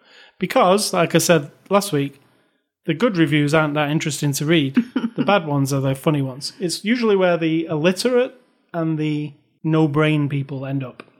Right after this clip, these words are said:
Speaker 2: Oh, dear. <clears throat> Oh, my.
Speaker 1: So number one is
Speaker 2: <laughs> You
Speaker 1: what
Speaker 2: went
Speaker 1: did
Speaker 2: there.
Speaker 1: What did I just watch? So here we go. Totally waste of time. <laughs> You get that? Totally waste of time.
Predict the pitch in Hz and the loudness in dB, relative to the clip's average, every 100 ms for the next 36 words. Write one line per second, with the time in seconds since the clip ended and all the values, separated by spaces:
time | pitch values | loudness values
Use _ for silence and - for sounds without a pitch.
0 | - 190 196 185 175 - _ _ _ - | -2 0 2 0 -2 -10 _ _ _ -20
1 | - - 247 214 226 240 202 208 165 - | -14 -2 2 4 4 4 2 0 -2 -8
2 | - - 175 247 254 240 208 165 151 147 | -6 0 2 2 2 4 4 2 0 -2
3 | - - - 285 233 190 240 214 254 240 | -4 -6 -14 -12 -6 0 2 4 2 2
4 | 180 165 - - - - - _ _ _ | 2 0 -8 -20 -20 -20 -20 _ _ _
5 | - 185 214 214 208 196 180 175 170 156 | 0 0 2 2 2 2 2 -2 -2 -4
6 | 143 - - _ _ _ _ _ _ _ | -6 -16 -20 _ _ _ _ _ _ _
7 | _ _ _ _ _ _ _ _ - 160 | _ _ _ _ _ _ _ _ -6 0
8 | 175 170 135 - _ _ _ _ _ _ | 2 0 -2 -10 _ _ _ _ _ _
9 | _ - - 330 330 277 202 180 185 196 | _ -6 2 4 4 2 2 4 4 2
10 | 208 - 208 - - 208 196 175 170 190 | 0 -2 -4 -4 -2 2 2 0 -2 -8
11 | - - _ _ _ _ _ _ - - | -10 -16 _ _ _ _ _ _ -12 -10
12 | - - _ _ _ - 143 151 170 - | -14 -16 _ _ _ -10 -4 -2 -4 -6
13 | - - 180 180 180 175 170 180 - 170 | -10 2 2 4 2 2 2 0 -2 -8
14 | - 185 208 | -4 -4 -4